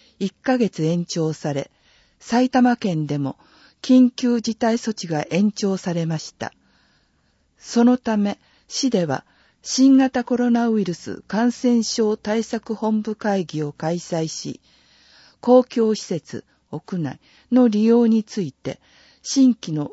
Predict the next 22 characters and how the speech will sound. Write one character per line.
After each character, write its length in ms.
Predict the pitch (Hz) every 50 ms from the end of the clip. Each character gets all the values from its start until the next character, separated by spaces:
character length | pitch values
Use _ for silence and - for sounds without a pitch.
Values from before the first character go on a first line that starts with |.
| - -
予 200 | - 156 185 202
約 380 | 226 233 240 - - 247 220 156
受 200 | 202 - - 226
付 300 | 214 - - - 220 202
の 120 | 196 190
停 260 | - - 185 180 185
止、 360 | 190 - - - - 180 - - _ _ _ _ _ _ _ _ _ _ _
夜 160 | - 240 247
間 380 | - - 233 190 175 160 151 147
の 180 | 156 151 - -
利 240 | - 165 170 180 190
用 200 | 214 233 233 233
の 140 | 220 214 214
停 240 | - - 190 202
止 200 | 196 - - 214
な 140 | 202 202 196
ど 160 | 160 156 147
を 200 | 139 131 135 - _ _ _ - - _ _ _ -
引 240 | - - - - 233
き 0 |
続 300 | - - 220 196 202 196
き 260 | - - 185 180 -